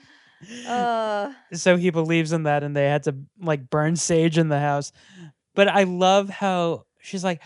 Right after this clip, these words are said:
Speaker 2: "It could be a boy. It's a boy. Or a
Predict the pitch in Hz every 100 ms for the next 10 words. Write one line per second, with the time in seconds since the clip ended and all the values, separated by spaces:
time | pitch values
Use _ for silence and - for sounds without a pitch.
0 | _ _ _ 202 - 208 185 208 196 165
1 | 196 190 143 - 151 180 220 190 220 196
2 | 135 - - _ _ _ _ _ _ _
3 | _ - 196 185 180